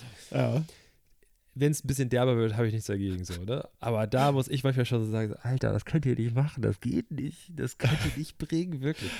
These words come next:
Speaker 1: Aber das ist typisch Christian Ulmen, tut mir leid.
Speaker 2: Ja. Und
Speaker 1: Der hat
Speaker 2: Faria,
Speaker 1: das
Speaker 2: also
Speaker 1: drauf.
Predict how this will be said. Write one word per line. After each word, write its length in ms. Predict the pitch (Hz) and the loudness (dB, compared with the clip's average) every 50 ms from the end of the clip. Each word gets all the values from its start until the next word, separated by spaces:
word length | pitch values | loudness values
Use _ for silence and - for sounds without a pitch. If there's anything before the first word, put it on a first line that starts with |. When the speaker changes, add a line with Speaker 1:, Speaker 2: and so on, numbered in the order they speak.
| 170 147 - - | -12 -10 -4 -2
Speaker 1:
Aber 100 | 135 135 | 0 2
das 140 | 147 139 | 2 2
ist 120 | 156 147 - | 2 2 4
typisch 300 | - 233 - - - - | 2 2 4 4 2 2
Christian 400 | - - 220 - - 170 139 - | 2 0 0 0 0 0 0 0
Ulmen, 460 | - - 147 127 110 101 92 90 95 - - | 0 2 2 2 2 0 -2 -6 -8 -14 -14
tut 140 | - - - | -12 -8 -4
mir 80 | - 147 | -2 0
leid. 140 | 123 104 113 | 0 2 2
Speaker 2:
Ja. 140 | 120 110 104 - - - _ - - - - - - | 0 0 -2 -6 -12 -16 _ -20 -20 -20 -20 -16 -8
Und 160 | - 131 123 | -6 -6 -6
Speaker 1:
Der 180 | - - - 131 | -4 -2 0 4
hat 20 | |
Speaker 2:
Faria, 180 | 147 - 160 147 147 139 | 6 6 6 6 4 4
Speaker 1:
das 60 | - | 2
Speaker 2:
also 140 | - 120 - | 2 0 0
Speaker 1:
drauf. 100 | - | -2